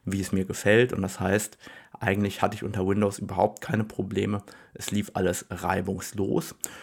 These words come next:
Und ich bin Anfang letzten Jahres, also Anfang zweitausendzwanzig,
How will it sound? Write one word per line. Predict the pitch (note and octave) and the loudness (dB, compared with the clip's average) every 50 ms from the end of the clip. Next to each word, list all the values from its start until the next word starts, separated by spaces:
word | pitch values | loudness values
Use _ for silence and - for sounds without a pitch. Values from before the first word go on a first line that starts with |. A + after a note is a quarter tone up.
| - - - | -20 -18 -16
Und | - - A2 G#2+ G2+ G2+ G2+ G2+ G2 G2 - | -4 2 2 4 6 6 4 2 0 -2 -8
ich | - - - | -12 -16 -2
bin | - G#2 G2 F#2+ - - - _ | 0 2 2 2 -2 -4 -10 _
Anfang | - G#2 G#2 A#2 C3 B2+ - - C3 C3+ C3+ C3 B2+ - - - _ _ - | 0 2 4 4 4 2 2 2 4 4 4 2 0 -2 -8 -18 _ _ -4
letzten | - F#2 G2+ G2+ - - - G2 | 2 2 2 2 2 -2 -2 0
Jahres, | F#2+ F#2 F#2+ A2 C3 C3 G#2+ | 2 4 6 6 6 4 2
also | F#2 F#2 G2 | -2 -2 -2
Anfang | - - G#2 - A2 G#2 G2+ - | -2 -4 -2 0 -2 -2 -2 -4
zweitausendzwanzig, | - - F#2+ G2+ G2+ - F#2+ F#2+ F#2 - F#2 - - - - E2+ G2 A#2+ B2 - C3+ B2+ B2+ | -2 -2 0 0 0 0 -2 -2 -2 -2 -4 -4 -6 -2 0 2 2 2 2 2 0 -2 -2